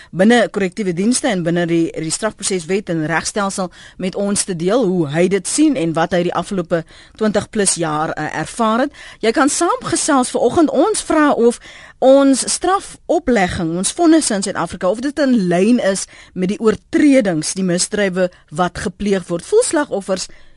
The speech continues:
inderdaad reg en geregtigheid het geskied? Jy kan saamgesels op nul agt nege dubbel een nul vier vyf vyf drie, R S G punt C O punt Z A, S M S na triple drie vier drie en elke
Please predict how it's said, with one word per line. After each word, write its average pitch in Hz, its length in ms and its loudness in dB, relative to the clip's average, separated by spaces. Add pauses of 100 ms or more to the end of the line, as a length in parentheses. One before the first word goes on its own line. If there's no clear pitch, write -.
(400)
inderdaad 190 560 -2 (100)
reg 294 380 -2 (280)
en 285 280 2 (160)
geregtigheid 185 760 -6 (160)
het 175 280 -8 (140)
geskied? - 440 -8 (300)
Jy 190 140 -4
kan 185 200 -4
saamgesels 202 840 -4
op 277 140 -6
nul 254 180 2
agt 226 140 -2
nege 208 300 -2
dubbel 180 220 -6
een 196 160 -2
nul 170 160 -2
vier 214 380 -4 (300)
vyf 311 300 -2
vyf 233 240 0
drie, 214 260 -2 (320)
R 240 240 2
S - 100 -4
G 196 140 -4
punt 175 280 -6
C 269 120 0
O 254 100 2
punt 226 260 0
Z 202 280 2
A, 220 160 -4
S 190 240 -4
M 180 140 -2
S - 80 -8
na 165 180 -4
triple 196 300 -6
drie 143 160 -8
vier 302 360 2
drie 277 200 2 (280)
en 160 140 -6
elke 165 340 -4